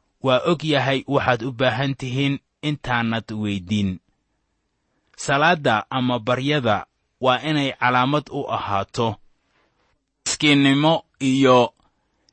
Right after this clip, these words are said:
in hadallada la soo koobo, waana in laga helaa astaamahan. Kow,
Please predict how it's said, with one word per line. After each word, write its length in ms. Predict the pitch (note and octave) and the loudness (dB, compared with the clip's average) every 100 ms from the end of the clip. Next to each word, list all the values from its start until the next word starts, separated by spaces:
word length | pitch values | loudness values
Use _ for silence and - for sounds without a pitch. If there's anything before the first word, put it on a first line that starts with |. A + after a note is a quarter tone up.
| _ | _
in 220 | E3+ F3+ E3+ | -2 -2 -2
hadallada 800 | - C#3 C3 C#3 D#3+ D3+ A2 G2+ | 0 0 2 2 2 4 2 0
la 200 | A#2+ C3+ | -2 -2
soo 240 | C3 C3 G#2 | -2 -2 -2
koobo, 540 | - G2+ G2+ G#2+ - - | -2 0 4 2 2 -6
waana 360 | C3 C#3+ C#3+ C3+ - | 2 4 4 0 -2
in 160 | D#3 D3+ | -2 -2
laga 240 | A#2+ C3+ D3 | 0 0 0
helaa 400 | A#2+ A#2 A2+ - | -4 -2 -2 -2
astaamahan. 800 | A#2 - A#2 A2+ A#2 G#2 G2 E2 _ _ _ _ _ _ _ _ _ - | -6 -4 0 2 0 0 -4 -6 _ _ _ _ _ _ _ _ _ 2
Kow, 340 | F#3 D#3+ G2+ | 6 6 4